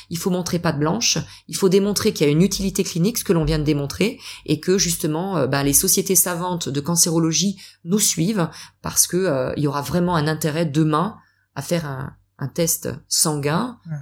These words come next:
Speaker 1: euh, qui pourrait peut-être justement prendre en charge mieux les patientes qui ont un cancer du sein, euh, métastatique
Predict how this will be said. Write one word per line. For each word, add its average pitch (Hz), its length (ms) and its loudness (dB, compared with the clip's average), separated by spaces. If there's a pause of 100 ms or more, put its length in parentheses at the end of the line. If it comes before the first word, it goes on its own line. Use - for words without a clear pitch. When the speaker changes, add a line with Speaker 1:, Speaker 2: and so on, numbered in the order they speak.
(120)
Speaker 1:
euh, 131 500 0
qui 165 220 -8
pourrait 165 400 -2
peut-être - 480 -4
justement 151 420 -6
prendre 170 280 -2
en 165 60 0
charge 156 360 0
mieux 202 320 4 (320)
les 170 100 0
patientes 175 400 0
qui 170 160 -6
ont 143 60 -4
un 139 100 -8
cancer 151 380 -4
du 139 80 -10
sein, 160 340 0
euh, 139 60 -4
métastatique 170 880 -2